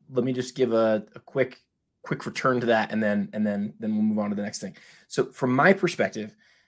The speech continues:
the player, when they're very early on, has potential, and people buy on that potential. Right now, that's Wembanyama and Chet Holmgren, but mostly, like, Wembanyama is one of the top sort of probably eight guys we've seen over the last three decades in terms of, like,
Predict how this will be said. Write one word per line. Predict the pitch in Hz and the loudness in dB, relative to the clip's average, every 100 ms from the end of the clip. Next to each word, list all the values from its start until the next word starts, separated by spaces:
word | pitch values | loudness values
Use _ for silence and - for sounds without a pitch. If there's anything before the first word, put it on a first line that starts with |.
| _ - | _ -16
the | 120 127 123 120 - | -4 0 2 0 4
player, | 151 185 190 | 8 10 10
when | 160 | 8
they're | 135 | 6
very | 110 120 139 170 | 6 6 6 6
early | 156 151 | 4 4
on, | 127 113 110 - _ | 2 0 -4 -8 _
has | - 120 117 113 - - - | -4 0 2 2 0 -2 -10
potential, | - 143 123 107 123 _ _ | -2 0 2 0 -6 _ _
and | 123 113 | -10 -8
people | 143 127 | -4 -2
buy | 107 113 117 123 | 2 4 4 4
on | 123 | 2
that | 110 - | -2 -8
potential. | - 107 104 92 | -6 -4 -4 -10
Right | 110 120 | -2 2
now, | 131 127 | 6 6
that's | 123 - - | 6 2 -4
Wembanyama | 117 123 117 117 110 110 107 104 | 2 4 4 4 4 2 0 -2
and | 104 | -4
Chet | 110 - | -4 -4
Holmgren, | 117 110 104 107 104 | -2 -2 -2 -2 -2
but | - | 4
mostly, | 110 - 113 | 4 4 -2
like, | 120 | 2
Wembanyama | 143 160 123 120 117 104 107 - - _ | 6 6 4 2 0 -2 -8 -16 -20 _
is | - 110 | -10 0
one | 127 | 2
of | 123 | 2
the | 107 | 0
top | - 117 107 - | 4 4 4 -2
sort | 107 | -10
of | 104 _ _ | -12 _ _
probably | - 107 - | -4 -4 -4
eight | 113 120 82 | -8 -8 -2
guys | 113 107 104 | 0 2 -2
we've | 107 | 0
seen | - 120 110 | 2 4 2
over | 104 104 | 0 -4
the | 104 | -8
last | 101 - - | -10 -12 -8
three | 110 101 | -6 -4
decades | 101 - 101 101 | -6 -8 -10 -10
in | 104 | -12
terms | 104 107 98 | -8 -6 -6
of, | 95 | -8
like, | 92 | -14